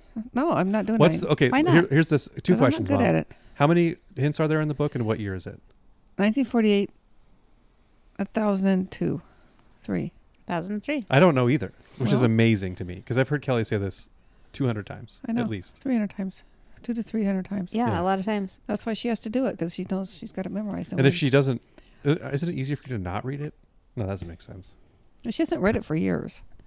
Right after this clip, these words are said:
Speaker 3: Yeah, and sometimes I panic in the middle and think I'm forgetting it.
Speaker 2: I didn't care that I forgot it, and I should know it.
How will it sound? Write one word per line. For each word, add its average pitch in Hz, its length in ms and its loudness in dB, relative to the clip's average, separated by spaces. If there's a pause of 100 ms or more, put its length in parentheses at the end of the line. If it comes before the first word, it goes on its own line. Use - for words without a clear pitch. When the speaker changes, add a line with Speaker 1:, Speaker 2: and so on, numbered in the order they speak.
(760)
Speaker 3:
Yeah, 214 140 0
and 196 100 0
sometimes 214 320 2
I 185 100 4
panic 175 440 0
in 170 80 0
the 160 80 0
middle 165 200 0
and 156 140 -4
think 160 160 -6
I'm 156 160 -4 (260)
forgetting 156 440 -4
it. - 80 -10 (920)
Speaker 2:
I 101 60 -4
didn't 151 180 -2
care 95 160 -6
that 90 100 -6
I 95 60 -8
forgot 98 300 -6
it, 110 40 -6
and 107 80 -8
I 101 60 -6
should 113 180 -8
know 87 140 -10
it. 98 120 -14